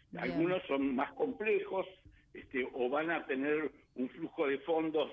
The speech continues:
Speaker 2: para la inversión más lento, pero, eh, estamos muy optimistas con respecto a ese tema,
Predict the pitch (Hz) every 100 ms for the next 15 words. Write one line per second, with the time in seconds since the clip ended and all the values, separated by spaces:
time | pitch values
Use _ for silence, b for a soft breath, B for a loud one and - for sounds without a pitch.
0 | - 123 123 123 123 123 - 156 147 151
1 | 175 220 175 151 - 190 - B B -
2 | - 190 226 233 - 139 151 147 135 -
3 | 175 180 147 190 247 208 - - 147 196
4 | - - 180 170 139 123 107 - 170 -
5 | 156 - 135 220 175 160 175